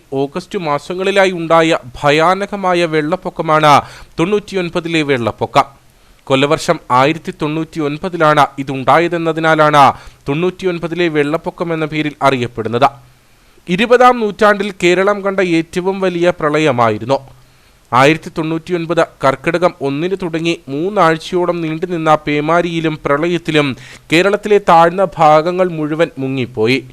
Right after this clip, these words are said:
മധ്യ തിരുവിതാംകൂറിനെയും തെക്കൻ മലബാറിനെയും പ്രളയം ബാധിച്ചു. സമുദ്രനിരപ്പിൽ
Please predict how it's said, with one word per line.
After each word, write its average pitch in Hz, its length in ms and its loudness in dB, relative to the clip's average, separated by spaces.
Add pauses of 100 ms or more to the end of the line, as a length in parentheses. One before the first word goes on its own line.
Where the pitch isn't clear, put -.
(480)
മധ്യ 127 240 0
തിരുവിതാംകൂറിനെയും 151 1040 -2 (180)
തെക്കൻ 190 300 0
മലബാറിനെയും 170 840 0
പ്രളയം 143 380 0
ബാധിച്ചു. 110 440 -2 (520)
സമുദ്രനിരപ്പിൽ 220 760 2